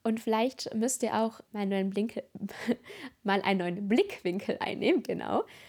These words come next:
Also, dass es halt irgendwie ja wirklich so ein Teil des, des Schauspiels des Lebens ist, um es mal ein bisschen poetisch auszudrücken.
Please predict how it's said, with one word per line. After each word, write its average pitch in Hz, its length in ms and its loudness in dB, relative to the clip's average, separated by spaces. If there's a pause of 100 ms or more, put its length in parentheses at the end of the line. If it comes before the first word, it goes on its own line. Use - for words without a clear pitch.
(140)
Also, 214 280 4 (260)
dass 226 120 -2
es 233 160 0
halt 214 260 2
irgendwie 233 280 0
ja 220 120 0
wirklich 254 220 -2
so 220 80 -2
ein 208 160 -2 (100)
Teil 240 480 2
des, - 380 -8 (400)
des - 380 -4
Schauspiels 214 600 2
des 226 140 2
Lebens 196 440 2
ist, - 220 -8
um 170 100 -2
es 202 100 -2
mal 190 100 4
ein 196 60 0
bisschen 226 240 4
poetisch - 480 0
auszudrücken. - 880 2